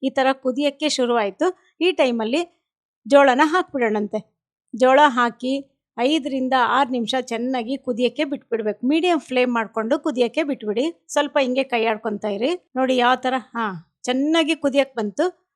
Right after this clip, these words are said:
ಆರು ನಿಮಿಷ ಆದ್ಮೇಲೆ ಹೈ ಫ್ಲೇಮಿಗೆ ಇಟ್ಕೊಂಡು ಎರಡು ನಿಮಿಷ ಕುದಿಸಿ ಗ್ಯಾಸ್ ಆಫ್ ಮಾಡ್ಬಿಡ್ಬೇಕು. ನೋಡಿ ಎಷ್ಟ್ ಚೆನ್ನಾಗ್ ಕುದೀತಾ ಇದೆ, ಹೌದಾ?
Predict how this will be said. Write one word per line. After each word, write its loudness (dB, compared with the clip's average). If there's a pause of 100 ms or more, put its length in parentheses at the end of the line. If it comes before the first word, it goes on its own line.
(100)
ಆರು 4
ನಿಮಿಷ 0
ಆದ್ಮೇಲೆ 2 (420)
ಹೈ 4
ಫ್ಲೇಮಿಗೆ 2
ಇಟ್ಕೊಂಡು 0
ಎರಡು 2
ನಿಮಿಷ 0 (140)
ಕುದಿಸಿ 0
ಗ್ಯಾಸ್ 4
ಆಫ್ 2
ಮಾಡ್ಬಿಡ್ಬೇಕು. -2 (400)
ನೋಡಿ 0
ಎಷ್ಟ್ -4
ಚೆನ್ನಾಗ್ -2
ಕುದೀತಾ -8
ಇದೆ, -2
ಹೌದಾ? -6